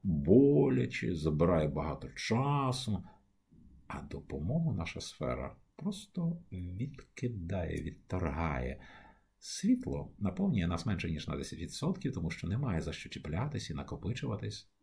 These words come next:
залишаючи нас разом із нашим сміттям і брудом. Через це сон завжди поганий, і ми весь час прокидаємось серед ночі.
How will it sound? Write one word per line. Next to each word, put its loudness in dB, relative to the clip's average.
залишаючи -2
нас -2
разом 0
із 0
нашим -4
сміттям -4
і -2
брудом. -2
Через -2
це -4
сон -6
завжди -6
поганий, -4
і -4
ми 0
весь -6
час -6
прокидаємось -2
серед -8
ночі. -2